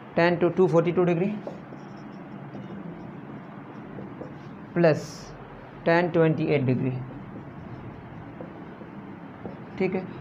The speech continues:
अब बताइए, tan एक सौ बावन degree की अगर हम बात करें, वन हंड्रेड फिफ्टी टू degree, तो ये क्या हो जाएगा? Tan वन eighty degree minus ट्वेंटी एट degree। Tan one eighty minus theta, second quadrant negative में आएगा, tan tan में रहेगा, तो negative tan ट्वेंटी एट degree।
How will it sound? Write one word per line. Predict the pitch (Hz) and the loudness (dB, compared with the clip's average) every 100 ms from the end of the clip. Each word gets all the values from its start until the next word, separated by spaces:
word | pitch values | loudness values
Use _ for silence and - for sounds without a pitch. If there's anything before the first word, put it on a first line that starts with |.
| - | 0
अब | 170 | 4
बताइए, | 175 185 | 6 6
tan | 185 180 | 6 4
एक | 175 | 4
सौ | 180 | 4
बावन | 151 156 185 | 8 8 8
degree | 175 175 | 6 4
की | 175 | 6
अगर | 165 160 | 6 6
हम | 143 | 6
बात | 139 139 - | 8 6 4
करें, | 143 127 127 - - - - - - | 2 2 0 -4 -10 -12 -12 -12 -6
वन | 156 156 156 | 2 4 4
हंड्रेड | 151 156 | 4 4
फिफ्टी | - 135 - | 2 0 0
टू | 156 | 2
degree, | 131 127 | 2 2
तो | 131 | 2
ये | 143 156 | 2 4
क्या | 170 | 6
हो | 160 | 6
जाएगा? | 160 165 160 165 180 - - - - - - | 8 8 8 4 -2 -6 -10 -12 -12 -8 2
Tan | 156 151 156 170 - 147 | 4 4 4 2 0 2
वन | 147 170 | 4 6
eighty | 180 180 | 6 4
degree | 185 180 190 | 6 8 8
minus | 165 151 160 190 - | 8 6 6 4 2
ट्वेंटी | 160 151 151 | 2 2 2
एट | 151 | 2
degree। | 143 147 165 - - - - - | 2 0 -2 -6 -12 -14 -2 4
Tan | 185 185 | 6 8
one | 190 | 6
eighty | 190 | 8
minus | 196 185 185 | 8 6 4
theta, | 190 170 147 | 4 4 2
second | - 165 202 202 | 4 4 6 8
quadrant | 185 180 185 | 8 8 6
negative | 156 175 190 | 6 6 6
में | 190 | 6
आएगा, | 185 190 | 8 6
tan | 180 165 | 6 6
tan | 170 175 | 6 6
में | 175 | 8
रहेगा, | 170 160 170 - - - - - - | 8 6 2 -4 -10 -12 -12 -8 0
तो | 147 | 4
negative | 147 160 175 165 | 6 6 4 6
tan | 160 160 | 6 6
ट्वेंटी | 156 143 143 | 4 4 4
एट | 139 | 2
degree। | 139 - | 0 -4